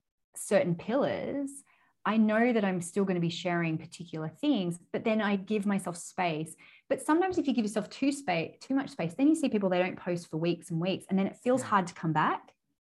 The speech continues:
Speaker 2: Mm-hmm.
Speaker 1: You know, it feels like, "Oh, I have to make a big announcement because I haven't been here." So at
Speaker 2: Yeah,
Speaker 1: least
Speaker 2: this
Speaker 1: do the
Speaker 2: is
Speaker 1: low-hanging fruit.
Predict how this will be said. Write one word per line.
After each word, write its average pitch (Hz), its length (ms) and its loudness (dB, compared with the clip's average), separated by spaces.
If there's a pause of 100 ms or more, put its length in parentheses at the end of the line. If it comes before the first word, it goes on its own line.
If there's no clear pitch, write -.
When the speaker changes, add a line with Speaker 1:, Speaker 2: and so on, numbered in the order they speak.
(760)
Speaker 2:
Mm-hmm. 123 280 -6 (320)
Speaker 1:
You 208 100 -10
know, 202 60 0
it 220 160 -2
feels 240 320 6
like, 202 240 6
"Oh, 262 120 4
I 254 60 4
have 254 140 -2
to 254 60 2
make 254 180 2
a 226 40 0
big 226 160 -4
announcement - 760 -6
because 240 220 -10
I 247 40 -6
haven't 240 240 -2
been 277 300 2
here." 190 320 0 (280)
So 247 160 2
at - 120 0
Speaker 2:
Yeah, 269 200 6
Speaker 1:
least 262 80 4
Speaker 2:
this 147 100 2
Speaker 1:
do 269 60 2
the 269 60 4
Speaker 2:
is 202 180 2
Speaker 1:
low-hanging 180 480 0
fruit. - 500 -8